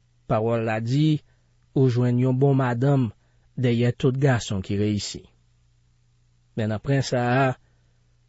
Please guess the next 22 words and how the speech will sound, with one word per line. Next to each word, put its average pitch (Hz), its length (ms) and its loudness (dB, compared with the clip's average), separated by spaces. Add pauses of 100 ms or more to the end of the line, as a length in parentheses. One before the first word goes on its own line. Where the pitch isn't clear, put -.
(120)
Job 135 320 2
li 123 160 2
menm, 123 380 0 (180)
li 117 160 -2
te 113 160 -4
pèdi 123 540 0 (420)
senpati 107 720 -6
pwòp 101 320 -6
madanm 95 320 -2
li. - 140 -8 (1900)
Ajoute 117 340 0
sou 120 160 -2
sa, 147 440 2 (640)
nou 131 160 4
jwenn 123 400 2
desepsyon 127 720 0
zanmi 127 260 2
Job 120 220 0
yo. 104 160 -6 (840)
Zanmi 139 260 4
sa 135 160 2
yo 151 180 4